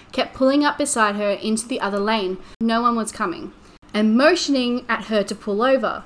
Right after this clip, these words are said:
She somewhat ignored him the first few times, but he kept doing it and began getting more frantic each time. She said that she believed that he had spotted something wrong with her car, so she saw a parking lot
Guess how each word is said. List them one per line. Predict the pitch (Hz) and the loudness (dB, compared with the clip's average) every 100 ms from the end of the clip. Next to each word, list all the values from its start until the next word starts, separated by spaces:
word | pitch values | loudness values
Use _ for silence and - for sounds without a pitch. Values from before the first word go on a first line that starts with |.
| - | -16
She | - 262 | -6 -4
somewhat | 269 277 311 | 0 2 2
ignored | 269 226 226 220 | 0 0 0 0
him | 220 214 | 0 -2
the | |
first | 202 247 254 - | -2 -2 -2 -4
few | 214 | -8
times, | 202 170 175 | -4 -4 -4
but | - | -4
he | 208 | -4
kept | 220 220 202 | -4 -6 -4
doing | 254 277 262 | 0 2 2
it | 208 - | 0 -2
and | 202 | -4
began | 202 208 | -2 -2
getting | 214 214 214 | -2 -2 0
more | 202 | -2
frantic | 196 - 233 226 208 - 190 | -4 -4 -2 -2 -6 -10 -8
each | 180 - | -6 -8
time. | - 233 202 143 190 | -4 -2 0 -4 -12
She | - 240 | -8 -4
said | 269 262 | -2 0
that | 311 | -2
she | 302 | -2
believed | 240 233 226 226 | -2 0 0 0
that | 214 | -6
he | 185 220 | -2 -2
had | 196 | -2
spotted | - 220 208 | -4 -2 -2
something | 208 185 202 | -4 -6 -2
wrong | 196 196 | -2 -2
with | 190 | -6
her | 185 | -8
car, | - 247 226 196 | -4 0 2 0
so | - | -4
she | 196 214 | -8 -8
saw | - 247 240 262 | -6 -2 -2 -2
a | 262 | -4
parking | 247 202 202 214 202 | -2 -2 -2 -6 -4
lot | 185 180 - | -4 -4 -6